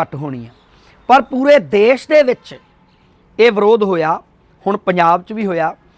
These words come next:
ਔਰ ਉਹ ਬੀਬੀਆਂ ਕੱਲ੍ਹ ਮਲੇਰਕੋਟਲੇ 'ਚ ਕਹਿ ਰਹੀਆਂ ਸੀ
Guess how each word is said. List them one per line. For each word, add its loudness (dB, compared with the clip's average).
ਔਰ 4
ਉਹ 4
ਬੀਬੀਆਂ -6
ਕੱਲ੍ਹ -2
ਮਲੇਰਕੋਟਲੇ -4
'ਚ -16
ਕਹਿ -2
ਰਹੀਆਂ -6
ਸੀ -16